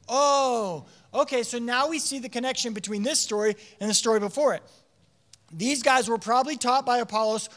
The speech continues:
or at least the crew he was running with, right? Because they were only teaching the baptism of John. Remember John's teaching? Confess, repent,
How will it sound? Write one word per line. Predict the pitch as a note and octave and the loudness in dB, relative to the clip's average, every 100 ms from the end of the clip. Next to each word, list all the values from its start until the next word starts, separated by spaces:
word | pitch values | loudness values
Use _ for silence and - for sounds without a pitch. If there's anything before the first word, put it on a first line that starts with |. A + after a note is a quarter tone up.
| - G3 | -10 0
or | B3 | 2
at | C4 | 2
least | D#4 D#4+ | 0 0
the | D#4+ | -6
crew | - D4 C#4 | -6 -4 -4
he | B3+ | -4
was | F3 | -2
running | G#3 G#3+ F3+ | 0 0 -2
with, | C#3 - - | -6 -8 2
right? | G3 C#4 - - - _ _ _ - | 2 2 -4 -20 -20 _ _ _ -6
Because | A#3 C4+ B3 - - | -2 0 0 -4 -4
they | A3+ | 0
were | C#4+ B3+ | 2 2
only | A#3+ D4+ D#4 | 2 2 0
teaching | - D#4 D#4 C#4+ | -2 0 0 0
the | B3 | 2
baptism | G#3 A#3 A#3 B3+ A3 A#3 | 4 4 2 -4 -2 -4
of | E3+ | -2
John. | G#3 C#4 G3+ | 0 0 0
Remember | F3+ G#3+ A3 B3 | -2 -2 -2 -2
John's | A3 A#3 A3+ - | -2 -2 -2 -4
teaching? | A#3 B3 C4+ D4 C4+ - - - | -2 0 0 -2 -8 -16 -20 -8
Confess, | G#3 F3 A3+ A#3 C4 - - - F#3+ | -6 0 6 6 6 2 -2 -10 -6
repent, | G#3+ A3+ A#3+ B3 | 0 4 4 2